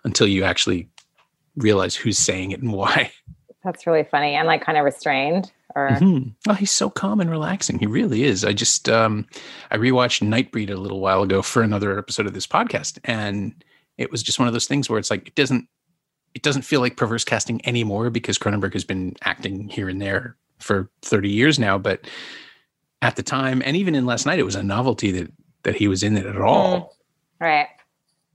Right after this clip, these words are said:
Speaker 1: But it's
Speaker 2: And
Speaker 1: just,
Speaker 2: did... Hmm,
Speaker 1: oh no,
Speaker 2: sorry.
Speaker 1: sorry, go ahead.
Speaker 2: No, did Cronenberg have acting training before? Like, I just think of him as a director, so I
Speaker 1: Yeah,
Speaker 2: Yeah.
Speaker 1: I don't think so. He, um,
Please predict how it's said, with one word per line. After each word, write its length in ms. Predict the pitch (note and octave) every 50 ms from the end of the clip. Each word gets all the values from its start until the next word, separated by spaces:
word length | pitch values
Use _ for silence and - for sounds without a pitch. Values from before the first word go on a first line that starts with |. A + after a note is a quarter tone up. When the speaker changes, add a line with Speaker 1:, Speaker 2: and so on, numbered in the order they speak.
| _ _ _ _ _ _ - -
Speaker 1:
But 100 | B2 A2
it's 140 | G#2 - -
Speaker 2:
And 80 | D4+ C4
Speaker 1:
just, 160 | E4+ A#3+ - - _ _ _ _ _ _ _ _ -
Speaker 2:
did... 140 | F#3+ F3+ F3
Hmm, 60 | F3 E3 - _ _ -
Speaker 1:
oh 60 | C#3+
no, 20 | D3 C3 A2+
Speaker 2:
sorry. 20 |
Speaker 1:
sorry, 200 | - - A2 F2
go 80 | F2 G#2+
ahead. 220 | G2 G#2 G2+ - - _ _ _ _ _ _ _ _ _ _ _ _ _
Speaker 2:
No, 100 | C4+ C#4+
did 160 | C#4+ C4 D4+ D4+
Cronenberg 440 | - D#4+ D#4 F#4 G4 E4+ C#4+ B3+ -
have 180 | F3+ E3+ E3+
acting 320 | F3+ E3+ F#3+ - - F3+ F#3
training 400 | F3+ - D#3 D#3 E3 F#3+ A3 B3
before? 420 | B3+ C4 C4 - C#4+ D4+ E4 G4 D#4+
Like, 220 | G#3+ G3+ - - _
I 160 | - G3 G#3
just 160 | F#3+ A#3+ A#3+ -
think 140 | - D#3
of 100 | D#3+ D#3+
him 100 | G3 F#3
as 120 | F3+ E3+ D#3+
a 60 | D#3+
director, 540 | D3+ C#3+ D3+ F#3 F#3+ - - D#3 C#3+ C#3+ C#3+
so 240 | D3 - - D#3+ D3+
I 340 | D#3 D3+ D3+ D3+ D3+ D3+ - _ _ _ _ -
Speaker 1:
Yeah, 380 | C3 C3 B2+ A#2 G#2 G2 - -
Speaker 2:
Yeah. 100 | E3 E3+
Speaker 1:
I 40 | E3+
don't 160 | G#3+ E4+ F4+
think 180 | - - A3 -
so. 200 | - - F#2+ F#2+
He, 440 | - C3+ C#3+ C#3+ C#3+ C#3+ C#3+ C#3+ C#3
um, 380 | C3+ C#3 C3 C3 C3+ C3+ -